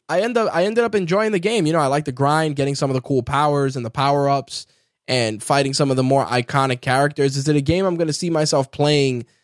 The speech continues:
six months from now? Maybe not. But for the time being, it's kind of fun to just grind and build the character and, you know, have some of those iconic battles that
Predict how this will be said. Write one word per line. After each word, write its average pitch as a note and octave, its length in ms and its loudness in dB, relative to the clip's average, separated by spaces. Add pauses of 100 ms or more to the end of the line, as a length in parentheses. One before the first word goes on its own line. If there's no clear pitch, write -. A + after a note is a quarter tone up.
(180)
six - 360 -2
months D#3 240 2
from E3 180 0
now? E3 460 2
Maybe G3 340 0
not. A#2 380 -4
But D#3 180 -2
for D#3+ 100 0
the D3 100 -2
time F3+ 280 0
being, F3 300 0
it's C#3+ 160 -4
kind E3+ 240 0
of C3+ 60 -4
fun D3+ 420 0 (320)
to D#3+ 100 0
just C#3 220 0
grind C3+ 420 0
and A#2+ 140 -4
build C3+ 220 0
the C3 80 -2
character C3 560 0
and, A#2+ 280 -4
you C3 160 -4
know, B2 160 4
have C3 240 -2
some C#3 140 2
of C3 60 0
those B2+ 180 2
iconic C3 680 0 (360)
battles B2 560 0
that B2+ 240 0